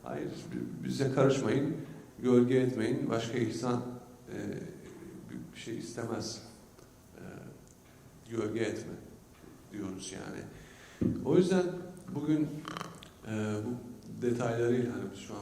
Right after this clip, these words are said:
böyle açılış konuşmaları, işte giriş, peşref faslındayız daha şu anda. Bilmiyorum süreyi de çok uzattım mı, nedir şeyimiz?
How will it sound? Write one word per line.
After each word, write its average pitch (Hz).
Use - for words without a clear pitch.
böyle 101
açılış 110
konuşmaları, 104
işte -
giriş, -
peşref 117
faslındayız 95
daha 95
şu -
anda. 131
Bilmiyorum 120
süreyi 113
de 110
çok 117
uzattım 110
mı, 117
nedir 104
şeyimiz? -